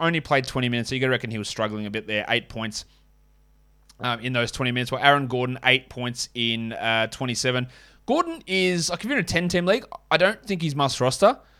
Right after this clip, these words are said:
I probably would hold in twelve, but he's honestly just a shit category league guy.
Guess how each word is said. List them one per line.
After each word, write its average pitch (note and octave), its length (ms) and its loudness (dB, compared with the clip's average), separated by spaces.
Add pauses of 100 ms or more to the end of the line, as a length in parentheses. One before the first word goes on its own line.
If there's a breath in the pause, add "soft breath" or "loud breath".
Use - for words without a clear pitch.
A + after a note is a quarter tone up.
(340 soft breath)
I D3+ 40 -4
probably A3 300 6
would F#3+ 140 6
hold F3 260 6
in D3 140 0
twelve, D3 240 4
but F#3 80 -4
he's E3+ 240 -6
honestly F#3 260 0
just D3 220 -8
a C3 40 -4
shit - 280 -4
category B2+ 340 2
league A2 200 -4
guy. G2 180 -8